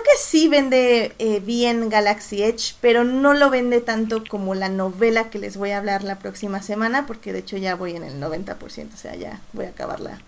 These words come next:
mañana o pasado mañana. Em, esta, esta novela no te vende tanto, eh, Galaxy Edge, pero sí te sitúa muy bien en las tiendas y atracciones que van a tener.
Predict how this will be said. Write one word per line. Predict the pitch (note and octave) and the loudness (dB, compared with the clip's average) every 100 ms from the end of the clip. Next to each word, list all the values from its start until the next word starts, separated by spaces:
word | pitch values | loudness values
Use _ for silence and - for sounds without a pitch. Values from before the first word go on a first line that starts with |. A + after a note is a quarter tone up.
| - | -20
mañana | G#3 G3 F3+ F#3 F3 | -10 -8 -8 -8 -8
o | D3+ | -10
pasado | - - G#3 | -12 -12 -10
mañana. | G3+ A#3 A3+ A3+ - - - - - - - | -6 -4 -4 -8 -18 -20 -20 -20 -20 -18 -2
Em, | B3 B3+ C4 B3+ C4 - - _ _ - | 2 6 6 4 0 -8 -20 _ _ 2
esta, | E4+ F4+ - G#4+ A4 F#4 | 4 4 6 6 6 0
esta | - A4 | 4 4
novela | G#4+ D4 C#4+ C#4+ | 6 6 6 6
no | C#4+ C#4+ C#4 | 6 6 4
te | C4+ | 2
vende | A#3 A3+ G#3+ | 2 2 0
tanto, | G#3+ G3 A3 A#3 A#3+ B3+ B3+ - | 0 -2 0 2 2 2 -2 -8
eh, | G#3+ G#3+ G#3+ G#3+ G#3+ G#3 G#3 G#3 G#3 G3+ - - | 0 2 4 4 4 4 2 2 -2 -4 -12 -4
Galaxy | A3 A3 A3+ - A#3+ | 0 0 -2 -4 -4
Edge, | C4 - - - - | -2 -6 -12 -12 -2
pero | A#4 C#4 F#4+ - | 4 4 4 -2
sí | - C4+ | -6 -4
te | C4 | -2
sitúa | C4+ G#3+ - B3+ A#3+ | -4 -8 -8 2 2
muy | A#3 A3+ A3 | 4 0 0
bien | A3 A3+ A3 | 0 0 -2
en | G#3+ | -4
las | G3 F#3+ - | -4 -6 -8
tiendas | A3+ A3+ G#3+ G#3+ | -4 0 2 2
y | G#3 | 0
atracciones | F#3+ F#3 - G#3+ G3+ G#3+ | -2 -6 -10 -10 -8 -8
que | - F#3+ | -8 -6
van | F#3+ F#3 | -6 -6
a | |
tener. | - F3+ | -10 -12